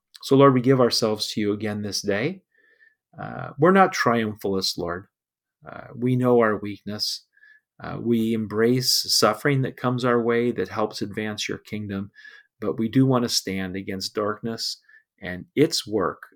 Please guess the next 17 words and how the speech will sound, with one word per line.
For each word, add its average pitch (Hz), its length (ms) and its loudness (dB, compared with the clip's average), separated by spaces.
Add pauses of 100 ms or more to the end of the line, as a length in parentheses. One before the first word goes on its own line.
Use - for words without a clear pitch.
of 92 480 -6
keeping 120 400 -6
people 101 380 -6
in 98 120 -6
bondage 92 540 -8
in 92 120 -10
this 92 220 -10
world. 82 260 -8
We 92 100 -10
give 104 160 -4
ourselves 98 480 -4
to - 120 -10
you 95 120 -4
for 92 140 -12
this 92 200 -6
task 87 440 -8
again, 80 400 -10